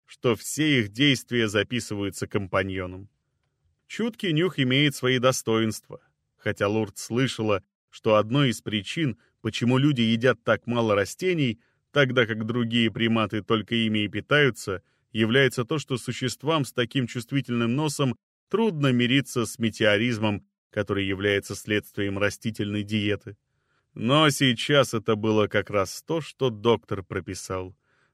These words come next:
Даже если доктором был физик, пытающийся не пойти под нож. Лурд показалось, что она учуяла запах первой,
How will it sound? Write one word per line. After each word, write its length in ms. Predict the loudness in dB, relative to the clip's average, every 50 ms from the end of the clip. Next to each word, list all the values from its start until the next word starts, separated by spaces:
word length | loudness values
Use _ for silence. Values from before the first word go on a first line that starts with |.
| -10
Даже 340 | -2 2 4 4 4 4 2
если 360 | 2 2 0 -2 -2 -4 -4
доктором 580 | -2 0 0 0 0 _ -2 -2 -2 -2 -2 0
был 200 | 0 0 -2 -2
физик, 500 | -4 -4 -4 -2 -2 -2 -4 -6 -6 _ _ _ _ _ _ _
пытающийся 800 | -2 -2 2 4 4 4 6 4 2 0 0 -2 -2 -2 -2 -2 0
не 160 | 2 0 0
пойти 400 | 2 2 2 2 2 0 -4 -6
под 300 | -2 0 0 0 0 -2
нож. 400 | -8 -10 -10 -10 -12 -18 -20 _ _ _ _ _ _ _ _ _ _ _ _ _ _ _ _ _ _ _ -4
Лурд 360 | 0 2 2 2 2 0 _
показалось, 800 | -4 -4 0 4 4 4 4 4 2 2 2 2 0 -2 -4 -10
что 340 | -18 -18 -12 -2 2 4 4
она 180 | 6 4 2 0
учуяла 640 | 0 -2 -2 -4 -2 0 2 2 4 4 4 2 2
запах 480 | 2 2 2 2 2 0 -6 -6 -8 _ -6
первой, 520 | -2 -2 0 0 -2 -4 -10 -14 -18 -20